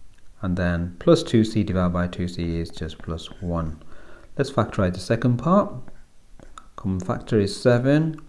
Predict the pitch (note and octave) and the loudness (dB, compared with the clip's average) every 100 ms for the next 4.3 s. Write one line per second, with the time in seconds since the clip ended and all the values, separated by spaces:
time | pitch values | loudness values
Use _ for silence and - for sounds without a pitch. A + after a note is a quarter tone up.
0 | - - - - - - - - - - | -18 -20 -20 -18 -18 -18 -18 -18 -12 -4
1 | G2+ F#2+ G2 A#2+ A2+ A2+ G#2 G2 F#2+ F#2 | 0 0 4 4 4 4 2 4 2 2
2 | F2+ - G2+ G2 G2 G#2 - F#2 F2+ F2+ | 0 2 2 2 0 -2 -2 0 0 -2
3 | - E2+ - - - - - - - E3 | -2 -2 -4 -8 -10 -12 -16 -16 -2 2
4 | F3 F3 | 4 4